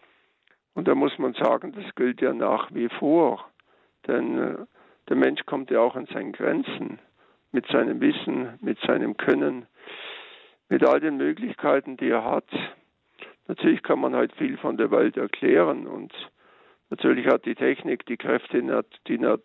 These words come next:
der Natur zu einem beträchtlichen Teil auch gebändigt, verfügbar gemacht. Aber zugleich, wir wissen immer mehr,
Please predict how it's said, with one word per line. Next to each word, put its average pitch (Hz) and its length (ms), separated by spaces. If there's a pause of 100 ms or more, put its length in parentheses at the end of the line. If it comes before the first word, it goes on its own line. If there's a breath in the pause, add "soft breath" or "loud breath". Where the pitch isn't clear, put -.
(120)
der 123 140
Natur 123 460
zu - 120
einem 120 200
beträchtlichen 127 720
Teil 107 260
auch 113 160
gebändigt, - 760 (460 soft breath)
verfügbar - 640
gemacht. 113 480 (840)
Aber 127 160
zugleich, 208 500
wir 127 140
wissen 147 380
immer 147 280
mehr, 160 460